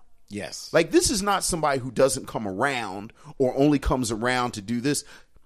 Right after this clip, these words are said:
Speaker 2: She comes to dinner every Sunday.
Speaker 1: Yep.
Speaker 2: She is in Ahmad's life. She actually does pay for everything.
Speaker 1: Yep.
Speaker 2: Like, they say, "Well, why do you always have to say that you pay for everything?" But she actually pays for everything.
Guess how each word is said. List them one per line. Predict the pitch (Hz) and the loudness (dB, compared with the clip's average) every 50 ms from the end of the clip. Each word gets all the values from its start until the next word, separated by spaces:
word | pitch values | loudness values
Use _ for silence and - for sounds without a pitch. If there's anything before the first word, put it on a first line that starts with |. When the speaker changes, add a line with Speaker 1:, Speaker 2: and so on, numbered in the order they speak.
| _ _ _ _ - _ - | _ _ _ _ -20 _ -8
Speaker 2:
She | - - - - 262 240 | -2 0 0 2 2 0
comes | - - 254 208 190 - - | 0 2 0 0 0 -2 -6
to | 120 104 | -8 -4
dinner | 107 139 160 202 226 214 | 0 0 0 0 0 -2
every | 196 196 185 202 220 - | -2 -2 -2 -2 -4 -2
Sunday. | - - 156 160 156 147 165 196 226 - _ _ _ - | -2 -2 -2 -2 -4 -4 -6 -6 -8 -12 _ _ _ -10
Speaker 1:
Yep. | 92 110 135 _ _ | -10 -10 -10 _ _
Speaker 2:
She | - - - 170 147 | -4 -2 0 2 2
is | 135 120 - | 0 0 -2
in | - - 156 185 | -4 -4 -2 -2
Ahmad's | 208 208 202 196 196 202 208 196 - - 170 | -2 0 0 0 2 0 0 -2 -2 -2 0
life. | 160 151 151 160 190 - - - - _ | 0 0 0 0 -4 -10 -16 -20 -20 _
She | - - - - 605 - | -4 -2 -2 -2 0 0
actually | - 170 180 180 - 240 240 247 208 | 2 2 2 2 0 0 2 2 6
does | 156 170 214 330 440 - - | 8 6 6 6 4 -2 -2
pay | - - - 208 | 0 2 2 2
for | - 160 139 | 2 2 2
everything. | - 131 131 104 101 104 101 - - 85 64 - - - | 4 4 4 4 2 -2 -2 -4 -6 -10 -10 -10 -14 -12
Speaker 1:
Yep. | 110 107 113 139 - | -8 -6 -6 -4 2
Speaker 2:
Like, | - 156 165 165 165 | 4 4 4 4 4
they | - 202 208 | 4 2 4
say, | - - 262 294 359 | 4 4 4 4 6
"Well, | 330 196 175 | 8 8 8
why | 175 190 202 208 | 10 8 8 6
do | 202 | 6
you | 202 196 | 4 6
always | 196 190 185 185 180 | 6 6 4 4 2
have | 190 180 - | 2 0 0
to | 170 156 | -2 -4
say | - 190 170 170 | 0 0 0 0
that | 160 156 - | 0 -2 0
you | 165 | 4
pay | - 196 214 339 | 6 6 6 6
for | - - - | 4 2 0
everything?" | 160 160 175 - - - - - - | 2 2 0 -2 -4 -14 -20 -4 2
But | 185 247 254 | 4 4 4
she | - 339 - | 4 4 6
actually | - 311 392 440 - - 233 240 - | 6 6 6 6 4 2 4 8 8
pays | - - - 453 523 - | 8 8 8 4 2 0
for | - - - - | -2 -4 -2 -2
everything. | 131 120 98 101 98 - - - - - | -2 -2 -2 -4 -8 -8 -10 -14 -16 -16